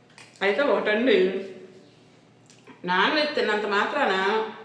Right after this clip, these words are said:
మనుషులు కఠినంగా ఏమి ఉండరండి. మనస్తత్వం వేరు, ఆహారపు అలవాట్లు వేరు. నేను అనుకుంటున్నా, నిజంగా నా మనస్తత్వం ఎంత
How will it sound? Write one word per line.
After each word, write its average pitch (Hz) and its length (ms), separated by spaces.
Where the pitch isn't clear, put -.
మనుషులు 254 440
కఠినంగా 349 400
ఏమి 214 260
ఉండరండి. 220 460
మనస్తత్వం 262 680
వేరు, 247 480
ఆహారపు 277 420
అలవాట్లు 233 400
వేరు. 202 280
నేను 320 280
అనుకుంటున్నా, 277 520
నిజంగా 277 760
నా 254 280
మనస్తత్వం 294 580
ఎంత 285 400